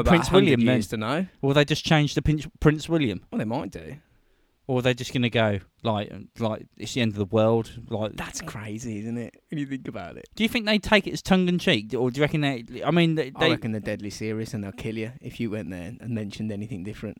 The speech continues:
Speaker 1: I reckon you'd end up on the menu.
Speaker 2: Do you reckon they've just done it for a laugh and they've played along with it and gone, "We know he's not really God, but, you know, it's a good laugh. Everyone loves it,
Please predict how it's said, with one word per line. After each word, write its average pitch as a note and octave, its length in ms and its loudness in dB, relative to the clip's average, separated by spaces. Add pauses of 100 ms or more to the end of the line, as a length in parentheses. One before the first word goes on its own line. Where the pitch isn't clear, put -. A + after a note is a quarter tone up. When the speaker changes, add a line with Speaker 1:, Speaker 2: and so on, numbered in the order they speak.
(120)
Speaker 1:
I A2 80 -10
reckon G#2 240 -8
you'd G2 140 -8
end G2+ 120 -8
up G2+ 120 -12
on F#2+ 60 -8
the F#2+ 60 -8
menu. G#2 340 -6
Speaker 2:
Do A2 60 -18 (100)
you - 100 0
reckon F#3+ 160 2
they've F3 160 2
just E3 180 -2
done F3 140 4
it D3+ 80 -6
for D#3 100 4
a D3+ 60 6
laugh D3+ 320 6
and C#3 80 0
they've A#2+ 100 -2
played D3 260 6
along C#3 200 6
with A#2+ 100 4
it A#2+ 60 4
and A#2 80 -2
gone, A#2+ 320 2
"We B2 160 -2
know C#3 160 2
he's A#2 160 0
not G2+ 120 -2
really A2 300 4
God, A2+ 300 2
but, A#2 180 -4
you C3+ 100 -6
know, A2+ 140 0
it's B2 180 -4
a D#3+ 60 -8
good D3+ 180 -2
laugh. B2+ 360 2
Everyone D#3 240 6
loves C3 260 4
it, G#2+ 180 -2